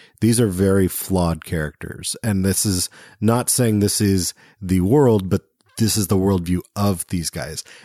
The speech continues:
And then you compound that with, uh, Peter is this character who has been hiding from his brothers that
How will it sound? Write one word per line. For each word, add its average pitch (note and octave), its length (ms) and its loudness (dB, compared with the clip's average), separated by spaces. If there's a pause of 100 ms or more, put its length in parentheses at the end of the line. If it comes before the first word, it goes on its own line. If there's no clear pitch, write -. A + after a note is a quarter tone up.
And A2+ 160 2
then A#2 100 4
you A2+ 80 2
compound A#2+ 460 0
that G#2+ 200 0
with, G2 420 -2 (460)
uh, G2 240 -2 (120)
Peter F3+ 460 4
is A#2 540 2
this A2+ 160 2
character G#2 460 0
who G#2 460 2 (1080)
has A#2 220 0
been A#2+ 160 0
hiding D3+ 360 2
from G#2+ 180 0
his F#2+ 160 2
brothers F2+ 420 0
that F#2 220 -4